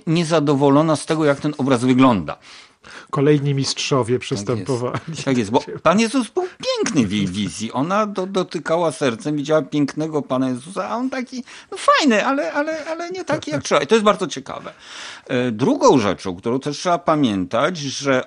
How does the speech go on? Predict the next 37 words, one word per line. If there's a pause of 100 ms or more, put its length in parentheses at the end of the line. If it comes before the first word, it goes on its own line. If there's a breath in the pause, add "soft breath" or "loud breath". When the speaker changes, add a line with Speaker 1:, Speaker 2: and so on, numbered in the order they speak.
Speaker 1:
jeżeli
mówimy
o
Polakach,
to
jest
to
jednak,
że
ta
właśnie (160)
polskość,
wileńszczyzna (260 loud breath)
jest
podzielona
na
trzy
kraje. (360 loud breath)
I
na
przykład
słynne
Sopoćkinie,
prawda,
gdzie
jest
z
kolei
kościół
pod
wezwaniem
księdza
Sopoćku,
prawda, (260 loud breath)
jest
na
Białorusi,